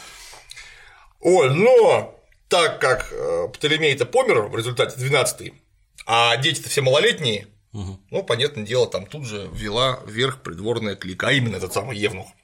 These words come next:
Speaker 1: Патин, Теодат Хиосский и военачальник Ахилл Египтянин, вот которых нам всех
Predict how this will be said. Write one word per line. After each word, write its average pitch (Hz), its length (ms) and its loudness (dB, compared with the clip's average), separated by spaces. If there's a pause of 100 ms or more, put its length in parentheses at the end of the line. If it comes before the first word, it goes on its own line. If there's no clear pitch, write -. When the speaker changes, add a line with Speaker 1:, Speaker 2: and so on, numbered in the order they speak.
(340)
Speaker 1:
Патин, 226 440 -6 (100)
Теодат 104 400 -6
Хиосский - 480 -6
и - 20 -8
военачальник 117 580 -8
Ахилл 113 260 -8
Египтянин, 113 540 -12 (300)
вот - 140 -4
которых - 300 0
нам 110 120 -2
всех 185 240 -2